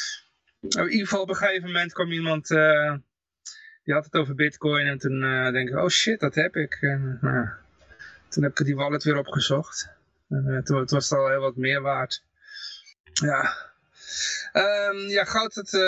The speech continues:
hebben we net behandeld. Eh, het is weer iets, alles is weer ietsje omhoog gegaan, ook de, de olie. Kijk hoor. Oh, hij, hij reageert niet. <laughs> Ja, komt-ie.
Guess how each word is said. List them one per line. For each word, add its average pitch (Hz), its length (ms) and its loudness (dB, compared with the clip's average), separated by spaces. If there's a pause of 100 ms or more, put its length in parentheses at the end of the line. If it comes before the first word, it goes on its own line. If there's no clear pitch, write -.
hebben 175 160 2
we 170 60 -2
net 160 100 -2
behandeld. 208 800 2
Eh, 185 760 2
het 160 140 0
is 170 140 -2
weer 160 100 2
iets, 165 160 -2
alles 160 240 2
is - 140 2
weer 151 100 2
ietsje 143 220 2
omhoog 135 320 0
gegaan, 139 380 0
ook 135 200 -4
de, 131 420 4
de 123 100 2
olie. 139 560 2 (400)
Kijk 127 260 2
hoor. 151 320 0 (500)
Oh, 127 80 -2
hij, 120 160 0
hij 120 200 2
reageert 123 480 2
niet. 139 220 -2 (600)
<laughs> - 180 2 (180)
Ja, - 240 0 (220)
komt-ie. 147 440 -4